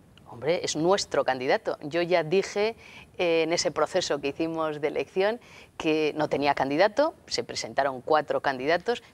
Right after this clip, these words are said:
pero que el candidato, lo dije antes y después, que saliese era mi candidato y el mejor, porque era el que habíamos elegido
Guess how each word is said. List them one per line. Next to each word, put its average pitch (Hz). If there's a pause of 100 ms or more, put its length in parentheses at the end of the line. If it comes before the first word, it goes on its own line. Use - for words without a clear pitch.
pero 135
que -
el 135
candidato, 147
lo 135
dije 190
antes 185
y 151
después, 214
que 165
saliese 202
era 233
mi 180
candidato 156
y 156
el 139
mejor, 139
porque 127
era 202
el 180
que -
habíamos 185
elegido 190